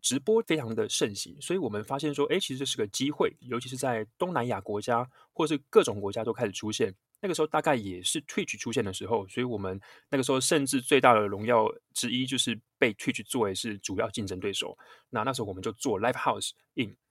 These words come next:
那做得还不错，那在台湾以及在一些国家也蛮知名的。呃，不过好景不长，那个时候我们也发现一件事情，就是，呃，这个其实烧钱烧得很多啊，因为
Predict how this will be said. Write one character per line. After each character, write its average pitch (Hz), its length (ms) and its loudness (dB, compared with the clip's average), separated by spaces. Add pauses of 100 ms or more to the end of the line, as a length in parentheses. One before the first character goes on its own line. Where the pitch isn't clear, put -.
(180)
那 107 200 -2
做 131 140 2
得 107 160 2
还 - 140 -4
不 113 60 -2
错， - 220 0 (220)
那 101 140 -8
在 104 120 -4
台 - 180 -2
湾 110 360 -4
以 98 40 -18
及 104 140 -16
在 110 160 -6
一 110 40 -6
些 107 180 -10
国 101 160 -8
家 120 80 -4
也 113 60 -6
蛮 98 180 -8
知 147 140 -2
名 104 180 -4
的。 - 180 -10 (360)
呃， 107 180 -6 (100)
不 143 80 -2
过 160 320 4
好 123 160 4
景 135 140 0
不 120 80 -2
长， 92 300 -4 (160)
那 175 100 -2
个 165 100 2
时 123 200 -2
候 135 260 2
我 113 80 -2
们 107 100 -2
也 107 60 -2
发 123 160 0
现 123 160 -2
一 - 20 -6
件 120 140 -4
事 113 140 -10
情， 98 120 -8
就 110 120 -6
是， 101 280 -6 (340)
呃， 98 180 -20
这 107 120 -10
个 101 300 -2 (720)
其 - 160 -10
实 113 80 -2
烧 135 260 4
钱 104 220 -4
烧 113 160 4
得 110 60 4
很 107 100 -6 (120)
多 87 180 -12
啊， 90 100 -16
因 120 100 -4
为 127 280 0